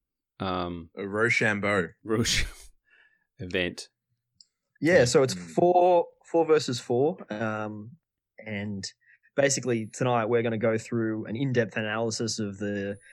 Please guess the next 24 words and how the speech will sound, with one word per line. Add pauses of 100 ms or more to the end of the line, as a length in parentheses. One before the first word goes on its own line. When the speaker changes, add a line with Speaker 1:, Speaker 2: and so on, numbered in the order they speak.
(160)
Speaker 3:
of, (180)
of (300)
our
lists,
our,
what
our,
our
opponent's
army
is,
what
mission
we're
gonna
be
playing.
So, (340)
uh,
we're
that
confident (240)
that,
um,